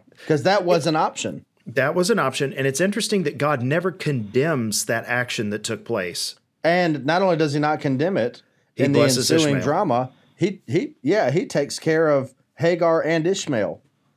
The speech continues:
Speaker 2: Right.
Speaker 1: Um, like, we, we talked about the spoiler alert for coming weeks, but long before Abram calls God Jehovah Ji-, Jireh, or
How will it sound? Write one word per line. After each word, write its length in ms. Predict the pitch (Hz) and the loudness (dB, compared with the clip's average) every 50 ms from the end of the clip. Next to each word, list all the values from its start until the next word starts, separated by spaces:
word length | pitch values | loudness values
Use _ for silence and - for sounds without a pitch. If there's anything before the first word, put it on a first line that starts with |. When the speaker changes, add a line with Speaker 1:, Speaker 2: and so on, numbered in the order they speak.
| _ - | _ -8
Speaker 2:
Right. 220 | 101 95 92 120 | -6 -4 0 2
Speaker 1:
Um, 420 | 131 135 127 120 113 104 104 104 - _ _ | 2 4 4 2 2 -2 -4 -8 -14 _ _
like, 300 | - 143 151 151 - - | 0 2 2 2 0 -2
we, 180 | 117 143 180 190 | -2 0 0 0
we 180 | 135 160 196 | 0 0 -2
talked 260 | 208 - 190 175 165 131 | 0 0 0 0 0 0
about 120 | 143 151 | -2 -4
the 60 | 120 123 | -4 -6
spoiler 540 | - - - - 117 127 139 139 139 135 | -8 -8 -4 -2 0 0 2 2 0 0
alert 240 | 131 127 131 120 - - | 0 0 -2 -2 -4 -8
for 80 | 117 | -6
coming 320 | 110 147 139 135 127 117 123 | -4 -2 0 0 0 0 -2
weeks, 340 | 156 151 120 - - - - _ _ _ _ _ | -2 -2 -4 -6 -10 -16 -18 _ _ _ _ _
but 220 | - 147 139 135 117 | 0 0 0 0 0
long 400 | 123 135 147 160 180 202 208 180 | 0 2 2 2 2 2 0 0
before 480 | 175 170 - - 170 175 165 147 - 120 | -2 -4 -2 -2 0 2 2 2 2 2
Abram 680 | 131 139 160 160 143 131 120 110 104 104 110 113 113 - _ _ _ _ _ - | 2 2 0 0 0 0 0 0 -2 -2 -4 -6 -8 -12 _ _ _ _ _ -2
calls 380 | - 151 147 139 135 135 110 | 2 2 4 4 2 0 0
God 340 | 95 135 143 143 139 131 120 | 0 0 2 2 2 2 0
Jehovah 400 | 98 127 120 135 139 135 120 123 | 0 0 2 2 2 2 2 0
Ji-, 640 | 107 98 131 135 143 139 131 - - - - - 110 | 0 0 0 2 2 2 0 0 -4 -10 -18 -16 -14
Jireh, 480 | 98 - 147 151 180 170 110 104 107 110 | -4 -2 0 0 2 2 2 2 0 0
or 380 | 110 117 120 113 113 113 113 | 0 0 0 0 -2 -4 -6